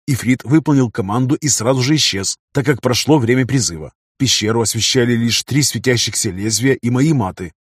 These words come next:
Жгло всю ладонь, а здоровье постепенно уменьшалось,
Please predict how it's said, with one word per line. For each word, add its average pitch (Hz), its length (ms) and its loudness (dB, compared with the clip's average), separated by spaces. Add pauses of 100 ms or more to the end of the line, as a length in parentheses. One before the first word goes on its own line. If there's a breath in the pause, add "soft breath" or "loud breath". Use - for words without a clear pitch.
(140)
Жгло 120 460 2
всю - 320 2
ладонь, 113 400 2 (160)
а 131 80 2
здоровье 113 460 0
постепенно 120 560 -2
уменьшалось, 131 640 0